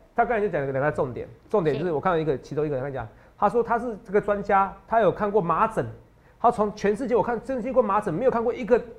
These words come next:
Speaker 1: 疾病居然比麻疹，麻疹算好像是R零值，很夸张哦。
Speaker 2: 对。
Speaker 1: 他说居然比，居然比什么？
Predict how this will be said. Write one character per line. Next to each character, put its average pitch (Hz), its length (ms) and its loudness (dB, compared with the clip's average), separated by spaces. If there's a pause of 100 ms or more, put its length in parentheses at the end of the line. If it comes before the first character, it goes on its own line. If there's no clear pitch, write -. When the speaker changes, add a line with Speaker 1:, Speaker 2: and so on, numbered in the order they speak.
Speaker 1:
疾 202 160 -4
病 208 320 -4 (320)
居 311 140 2
然 285 120 6
比 220 140 -2
麻 208 340 4
疹， 240 160 0
麻 226 200 4
疹 220 100 0
算 226 160 2
好 190 100 0
像 190 40 -2
是 254 60 -2
R 185 280 4
零 202 240 0
值， 175 400 -8
很 143 220 -4
夸 196 240 4
张 190 180 4
哦。 185 160 2 (220)
Speaker 2:
对。 208 180 -12 (160)
Speaker 1:
他 247 80 0
说 294 180 6
居 285 140 -4
然 254 180 6
比， 208 240 -6 (320)
居 294 120 -2
然 254 180 6
比 226 80 -4
什 196 100 -2
么？ 170 220 4